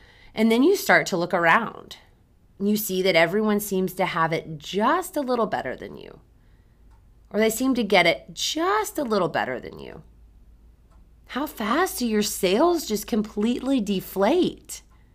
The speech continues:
What you were so excited about just minutes or hours before is now not so important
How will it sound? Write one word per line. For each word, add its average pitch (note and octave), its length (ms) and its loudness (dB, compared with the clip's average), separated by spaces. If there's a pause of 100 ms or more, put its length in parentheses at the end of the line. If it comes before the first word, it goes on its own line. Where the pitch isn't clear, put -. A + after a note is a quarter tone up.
(1160)
What D4+ 140 2
you C#4+ 120 0
were C#4+ 100 0
so C4 420 4
excited A#3+ 640 0
about F#3 340 6
just F#3+ 180 -6
minutes G3 420 0
or - 140 -2
hours F#3 380 4
before F3 420 -4
is D3+ 220 -4
now F3 580 4
not F#3 300 2
so F#3 180 -4
important F3 680 -4